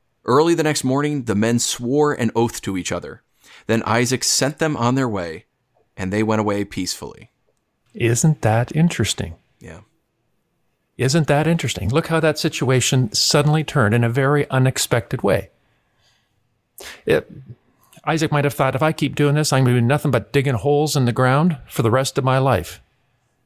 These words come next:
Speaker 2: I may-, better stand up for myself." But he didn't. He took Jesus' advice and turned the other cheek. Why?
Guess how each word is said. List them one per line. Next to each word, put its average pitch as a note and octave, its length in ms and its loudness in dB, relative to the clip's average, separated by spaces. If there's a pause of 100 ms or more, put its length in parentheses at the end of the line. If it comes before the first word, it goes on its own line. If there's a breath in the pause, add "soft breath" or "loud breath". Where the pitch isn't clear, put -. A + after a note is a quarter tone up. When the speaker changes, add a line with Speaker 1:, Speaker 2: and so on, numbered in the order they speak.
(560)
Speaker 2:
I A2 60 -2
may-, A#2+ 140 2
better B2+ 300 0
stand C#3+ 280 0
up D3+ 140 -2
for A#2 120 -2
myself." - 540 -4 (540)
But A#2+ 120 0
he C3+ 80 2
didn't. D3 320 0 (500)
He A#2+ 140 -4
took - 180 -4
Jesus' C3+ 340 0
advice B2+ 400 2
and G#2 120 0
turned B2+ 300 2
the B2 140 2
other A2 140 0
cheek. - 380 -4 (1160 loud breath)
Why? D#3 600 2